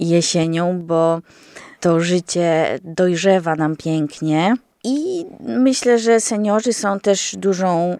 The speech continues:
grupą tutaj słuchaczy radia. Myślę, że warto o tym powiedzieć, o ich zdrowiu, pamiętać, bo w tym całym biegu czasami mam troszkę wrażenie, takim kulcie młodości,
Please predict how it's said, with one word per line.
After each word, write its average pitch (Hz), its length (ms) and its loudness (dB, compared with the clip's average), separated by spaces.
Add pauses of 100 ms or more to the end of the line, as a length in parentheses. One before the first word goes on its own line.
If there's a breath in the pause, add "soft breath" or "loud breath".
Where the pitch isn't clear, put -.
(100)
grupą 175 580 -2
tutaj 170 300 -4
słuchaczy 165 760 -4 (140)
radia. 160 640 -2 (520 loud breath)
Myślę, 180 280 -6
że 180 140 -2
warto 185 340 -2
o 180 60 -2
tym 170 180 -2
powiedzieć, 160 800 0 (100)
o 170 140 0
ich 175 260 -6
zdrowiu, 175 720 -2 (100)
pamiętać, 180 880 -4 (360 loud breath)
bo 262 120 2
w 247 60 -8
tym 226 300 0
całym 220 420 0
biegu 208 600 2
czasami 226 440 -2
mam 196 160 0
troszkę 196 360 -2
wrażenie, 180 500 0
takim 170 360 -2
kulcie 190 520 0
młodości, 180 960 0